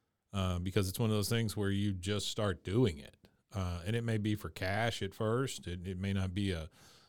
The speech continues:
a typical place of business, you know. Um, maybe you wait and you start your L L C later or something like that. But something like yard care, I mean, it's not going away, you know. It's gonna be around for a long time. Cutting hair,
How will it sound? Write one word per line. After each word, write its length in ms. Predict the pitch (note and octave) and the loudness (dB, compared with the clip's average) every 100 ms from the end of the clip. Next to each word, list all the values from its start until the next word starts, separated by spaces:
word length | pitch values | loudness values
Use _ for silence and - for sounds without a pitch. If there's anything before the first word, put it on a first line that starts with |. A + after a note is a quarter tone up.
| - | -12
a 80 | G#2 | -6
typical 680 | - - G#2 G#2+ F2+ E2 - _ _ _ _ | -4 -2 -2 -2 -4 -4 -10 _ _ _ _
place 300 | A2 A2 - | 0 2 2
of 180 | F2+ E2+ | -2 0
business, 540 | G2+ G#2+ B2 - - | 0 2 2 0 -2
you 80 | F#2+ | 0
know. 320 | G2+ B2 C#3 - | 0 0 -4 -4
Um, 640 | F2+ F2+ F2+ F2 F2 F2 F2+ - - | -4 -2 -2 -2 -4 -6 -10 -20 -8
maybe 300 | G2+ G2 F#2+ | -4 -2 0
you 240 | F#2+ F#2 | -2 -2
wait 320 | F#2 F#2+ B2 - | -2 -2 -2 -4
and 80 | F#2+ | -6
you 80 | |
start 380 | F2 - G#2 G2 | -4 -4 -4 -4
your 140 | F#2 F2 | -6 -6
L 140 | G#2+ | -2
L 200 | G#2+ G#2+ | 0 0
C 300 | G2 - A2 | -2 -2 -2
later 560 | G2+ G2 A#2 A#2+ A#2 F#2+ | -2 0 0 2 2 0
or 60 | F#2 | 0
something 380 | A2+ G#2+ G#2 | 0 -2 -2
like 180 | G2 F2+ | -2 -2
that. 400 | G#2 G#2 C3 A#2 | -2 -2 -2 -4
But 220 | G2 F2+ - - - - - - _ | -4 -4 -6 -20 -20 -20 -20 -20 _
something 260 | - D#3+ F#3+ | -2 2 2
like 160 | G#2+ F#2+ | 0 2
yard 260 | A2 D#3 | 2 2
care, 360 | A#2 G2 F#2 F#2 - | 2 2 2 -2 -4
I 80 | G#2 | -2
mean, 240 | G2+ F#2+ | 0 0
it's 100 | F#2 | -2
not 160 | B2 C3+ | -2 0
going 220 | A#2+ C#3 | 0 2
away, 440 | F#2 B2 D#3 - - _ - | 0 0 -2 -6 -14 _ -6
you 120 | G2 | -2
know. 260 | F2+ F#2+ F#2+ | 0 -2 -2
It's 120 | G2 | -4
gonna 140 | - A#2 | -2 0
be 140 | A2+ | 2
around 340 | G#2 A2 G2+ | 2 2 0
for 80 | F#2 | -2
a 60 | G2+ | -4
long 240 | G2 F#2 | -2 -2
time. 280 | F2+ A2 E2+ | -2 -4 -4
Cutting 260 | F#2 G#2+ F#2+ | -4 -2 0
hair, 420 | G#2+ G#2 F2+ | 0 0 -2